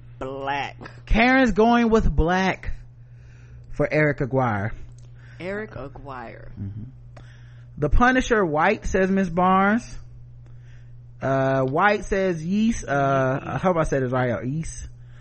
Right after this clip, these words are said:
Speaker 2: Uh, Yosemite Thirsty Sam. Yosemite Sam at dinner. White. Indian giving Arab. <laughs> Wow. That's double racist. Uh, this is a lightsaber. Luke Skywalker white.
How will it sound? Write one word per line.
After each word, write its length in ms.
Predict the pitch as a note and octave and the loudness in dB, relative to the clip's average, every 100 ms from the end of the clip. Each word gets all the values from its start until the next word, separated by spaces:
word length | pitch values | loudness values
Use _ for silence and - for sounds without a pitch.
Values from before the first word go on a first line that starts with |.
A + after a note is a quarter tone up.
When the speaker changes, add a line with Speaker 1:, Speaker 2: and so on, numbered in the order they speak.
| - - | -20 -8
Speaker 2:
Uh, 440 | - B2 A#2 A2 A2 | -2 0 0 -2 -2
Yosemite 460 | B2 B2 D3+ C#3+ | -4 -2 -2 -2
Thirsty 300 | C3+ D3 C3+ | 0 -2 -2
Sam. 420 | A#2+ D3+ C#3+ C#3+ C#3+ - - - - - - - - - - | -4 -2 0 -2 -4 -10 -20 -20 -20 -20 -20 -20 -20 -14 -8
Yosemite 340 | - E3+ E3+ | -2 0 0
Sam 240 | D#3+ D#3+ | 0 0
at 100 | C#3+ B2+ | -2 0
dinner. 240 | D3 C3+ | 0 2
White. 380 | C3+ D#3 D3+ B2 | 2 2 2 -2
Indian 400 | D3 E3 D#3 D3+ | -2 0 2 0
giving 640 | C#3 D3 C#3 C#3 C3 B2+ - | 0 2 2 2 0 -2 -6
Arab. 540 | C3+ C#3+ D3+ D3 C#3+ - - - - - - - - | 0 2 4 2 0 -4 -12 -16 -20 -20 -20 -20 -2
<laughs> 220 | - - | 0 2
Wow. 320 | B2 G#2 E2 - - - - - - | 0 -2 -4 -6 -12 -18 -20 -20 -10
That's 220 | - - - | 0 0 2
double 320 | - C#3 G#2+ | 0 0 -2
racist. 380 | F2 G#2 G#2 - - - - | -4 -4 -4 -6 -14 -8 0
Uh, 440 | E3+ F3+ F3 E3+ | 4 6 6 4
this 260 | D#3+ G#3+ B3 | 4 4 4
is 180 | A#3 | 2
a 80 | G3 | 2
lightsaber. 960 | E3 F3+ G3 G3 G3+ F#3 F#3 F3 E3+ D3+ | 4 4 2 2 2 4 4 4 4 2
Luke 160 | D#3 E3+ | 2 2
Skywalker 560 | - D#3+ D#3 C#3 B2 A2+ | 2 2 2 0 -2 -4
white. 640 | C3 F3 F3+ F3 F3 - | 0 2 2 0 -2 -6